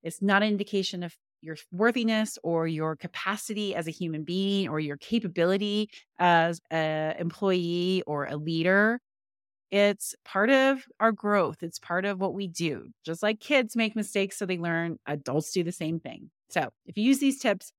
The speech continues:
you can manage that anxiety. You can recover with grace. You can recover with gratitude. And you can grow as a professional. And that's what we are all here to do. All right. That is this week's episode of Reflect Forward. I hope this was jam-packed with all kinds of good tips for you.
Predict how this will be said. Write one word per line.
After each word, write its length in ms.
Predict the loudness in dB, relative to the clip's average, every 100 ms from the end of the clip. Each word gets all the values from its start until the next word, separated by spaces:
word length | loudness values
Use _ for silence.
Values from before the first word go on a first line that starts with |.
| _ _ _
you 120 | -10 -2
can 120 | 2
manage 300 | 4 2 2
that 120 | 2
anxiety. 560 | 2 2 2 2 0 -2
You 240 | -4 -6
can 180 | -6 -8
recover 440 | -8 2 4 6
with 200 | 4 0
grace. 560 | 0 2 2 0 -4 -8
You 120 | -8
can 180 | -8 -10
recover 420 | -8 0 4 6
with 220 | 4 0
gratitude. 720 | 4 6 6 2 0 2 2 -2 -12 _ _
And 460 | -2 0 0 -2 -4
you 140 | -8 -4
can 100 | 0
grow 160 | 2
as 100 | 2
a 40 | 0
professional. 560 | -2 -2 -2 -6 -8 -12
And 100 | -8
that's 200 | -6 -6
what 80 | -6
we 160 | -2 0
are 100 | -2
all 160 | -2
here 260 | -4 -6 -12
to 140 | -10
do. 140 | -10 -10 -14 _ _ _ _ _ _ _ _
All 100 | 4
right. 220 | 6 6 2 _
That 300 | 4 6 6
is 340 | 4 4 2 -4 0
this 260 | 0 0
week's 320 | 0 -2 -2 -4
episode 380 | -4 0 0 0
of 80 | -2
Reflect 280 | 0 0
Forward. 320 | 0 2 4 4
I 60 |
hope 220 | 2 -2 0
this 300 | 0 0 -6
was 180 | -8
jam-packed 540 | -2 0 0 -2 -6 -8
with 160 | -6
all 120 | -2 -2
kinds 240 | -4 -6
of 120 | -6
good 160 | -6 -4
tips 260 | -4 -6
for 180 | -4 -2
you. 300 | 0 -2 -4